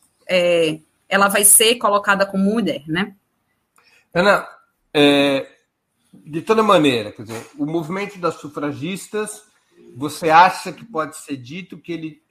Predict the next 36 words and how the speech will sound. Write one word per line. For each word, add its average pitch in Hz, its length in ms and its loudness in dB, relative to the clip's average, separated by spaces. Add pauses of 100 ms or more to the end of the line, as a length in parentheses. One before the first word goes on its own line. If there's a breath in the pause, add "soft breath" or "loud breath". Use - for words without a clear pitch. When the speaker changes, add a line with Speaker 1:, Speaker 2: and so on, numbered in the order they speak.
(140)
Speaker 2:
foi 180 180 -14
um 170 60 -10
movimento 151 560 -8
sob 170 220 -8
hegemonia 175 680 -6
de 165 100 -12
um 170 100 -12
certo 170 540 -6 (280)
feminismo 160 560 -6
liberal? 139 640 -4 (1400 loud breath)
Speaker 1:
Sim, 311 560 4
mas 277 240 4
é 302 100 8
a, 311 200 6
a 247 100 2
concepção 302 580 2
hoje 294 200 2
que 320 60 -2
a 294 40 -2
gente 294 200 -2
tem 294 120 -2
de 285 80 -2
feminismo 285 500 -2
liberal, 254 580 2
né? 196 260 -2
É 208 80 -2
porque 226 720 -4
hoje 285 380 0
a 269 40 0
nossa 233 240 -4
concepção, 202 800 -2 (140)
né, 185 300 0
é 214 80 4
porque 208 300 -2
a 220 80 4
gente, 240 400 -4